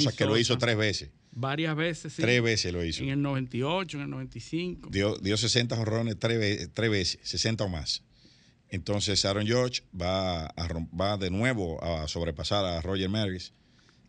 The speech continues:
Speaker 1: eh,
Speaker 2: Sí.
Speaker 1: en, en jonrones. Ya tiene la, el récord, eh, como Yankee, o lo, o
Speaker 2: Ya.
Speaker 1: lo empató, creo, con Babe Ruth.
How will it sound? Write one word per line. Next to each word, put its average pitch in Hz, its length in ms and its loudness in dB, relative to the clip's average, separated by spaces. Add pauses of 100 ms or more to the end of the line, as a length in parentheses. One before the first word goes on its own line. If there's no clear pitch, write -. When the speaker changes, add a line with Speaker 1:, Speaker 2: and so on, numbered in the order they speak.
(180)
Speaker 1:
eh, 78 580 0
Speaker 2:
Sí. 90 80 -2
Speaker 1:
en, 82 280 0
en 85 120 0
jonrones. 104 440 0
Ya 113 280 4
tiene 120 260 4
la, 90 340 0
el 87 80 -2
récord, 107 340 -2
eh, 80 240 -2
como 87 180 -4
Yankee, 123 360 0 (580)
o 98 100 -8
lo, 85 160 -2
o 76 180 -4
Speaker 2:
Ya. 80 60 -2
Speaker 1:
lo 80 80 -4
empató, 82 340 -4
creo, 107 300 -2
con 76 260 -8
Babe 85 140 -4
Ruth. 101 240 -4